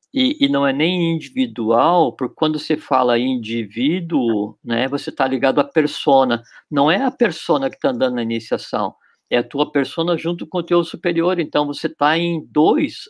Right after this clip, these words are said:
andando, né? Só que um não conversa com o outro. Agora, com relação ao mundo que nos cerca,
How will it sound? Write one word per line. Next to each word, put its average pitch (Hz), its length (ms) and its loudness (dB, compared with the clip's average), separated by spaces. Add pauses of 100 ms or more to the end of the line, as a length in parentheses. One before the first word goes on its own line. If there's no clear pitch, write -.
andando, 127 720 -2
né? 135 260 -4 (220)
Só 156 160 0
que 160 200 2
um 165 100 4
não 180 180 0
conversa 170 420 -2
com - 140 -12
o 175 40 2
outro. 170 200 0
Agora, 139 220 2
com 180 200 0
relação 151 460 0
ao 135 160 0
mundo 147 240 0
que 147 120 -4
nos 120 280 -6
cerca, 170 420 -4